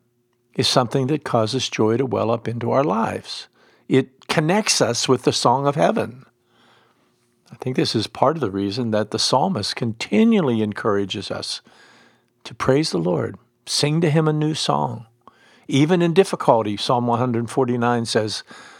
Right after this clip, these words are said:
"If you have to have a sword, have a sword in your hand, but let praise be on your lips." And that in the middle of that,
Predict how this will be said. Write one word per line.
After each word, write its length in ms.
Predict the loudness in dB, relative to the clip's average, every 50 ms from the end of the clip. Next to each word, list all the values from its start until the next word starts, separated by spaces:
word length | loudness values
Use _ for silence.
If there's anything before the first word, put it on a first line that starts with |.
| -20 _ _ _ _ _ _ _
"If 120 | -4 0
you 60 | 2 4
have 180 | 4 4 2
to 100 | 2 2
have 100 | 2 2
a 80 | 2 0
sword, 340 | 0 2 4 4 4 2 2
have 180 | 0 0 0
a 80 | 0 -2
sword 400 | -2 0 0 2 2 2 2 0
in 80 | -2
your 100 | -2 -2
hand, 320 | 0 0 0 0 0 2 2
but 180 | 2 0 2
let 280 | 0 0 -2 -2 -4 _
praise 480 | -6 -2 0 0 0 0 -2 -4 -6 -8
be 200 | -6 -6 -6 -4
on 280 | -4 -2 -2 -2 -2
your 160 | -4 -4 -4
lips." 560 | -4 -4 -4 -4 -6 -8 -10 -14 -14 -14 -14 -16 _ _ _ _ _ _ _ _ _ _ _ _ _ _ _ _ _ _ _ _ _ _ -12 -4
And 220 | -2 0 2 4
that 160 | 2 2 2 0
in 220 | -2 -2 -2 0
the 60 | 0
middle 440 | 0 0 0 0 0 0 0 -2 -4
of 220 | -4 -8 -8 -8
that, 420 | -8 -8 -8 -8 -10 -12 -16 -20